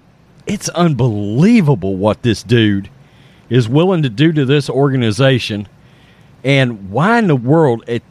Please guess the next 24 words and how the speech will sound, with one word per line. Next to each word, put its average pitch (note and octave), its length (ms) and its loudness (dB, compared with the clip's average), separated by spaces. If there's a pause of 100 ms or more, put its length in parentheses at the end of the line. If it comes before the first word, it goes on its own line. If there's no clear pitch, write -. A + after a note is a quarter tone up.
this C4+ 300 0
point G3+ 400 -2
in E3 60 -6
your F3+ 180 2
career, C#3+ 640 2 (540)
when B2 160 0
you've F3 200 2
made F#3 240 2
all A#3 200 4
this B3 240 0
money, D3+ 420 0 (920)
you D#3 220 4
would B3+ 180 2
not D#3+ 460 0
be F#3 200 2
more E3+ 320 2
concerned E3 840 0 (1080)
with E3+ 240 2
trying G#3 680 -2
to D#3+ 200 -2
help G3 520 -2
your A#3 160 -2
team A3+ 460 2
out B2 360 0